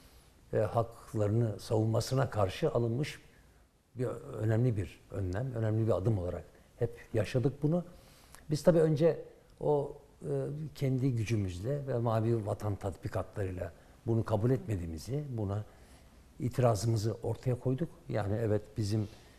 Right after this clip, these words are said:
yapıyorsunuz bunları ama böyle bir silahlı güçle biz bunu önleriz ve bunu kabul etmiyoruz şeklinde. Ondan sonraki ilk, e, diplomatik siyasi adım da bugün hakikaten Libya ile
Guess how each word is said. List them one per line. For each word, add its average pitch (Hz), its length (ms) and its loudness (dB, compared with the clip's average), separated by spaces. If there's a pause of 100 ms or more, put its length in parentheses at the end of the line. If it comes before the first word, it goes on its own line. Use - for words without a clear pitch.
(120)
yapıyorsunuz 101 640 0
bunları 110 200 0
ama 160 180 2
böyle 107 200 0
bir 101 60 -4
silahlı 104 360 0
güçle 123 380 -2
biz 107 160 -2
bunu 127 220 -2 (440)
önleriz 131 500 2
ve 143 240 -4
bunu 139 120 -2
kabul 147 220 4
etmiyoruz 95 600 -4 (240)
şeklinde. 113 560 -4 (580)
Ondan 160 320 6
sonraki 160 400 -2
ilk, 170 140 -2 (320)
e, 113 300 -4
diplomatik 107 480 -4
siyasi 117 420 -2
adım 120 200 -2
da 147 120 2
bugün 131 300 2 (640)
hakikaten 127 560 0
Libya 113 340 4
ile 90 120 -2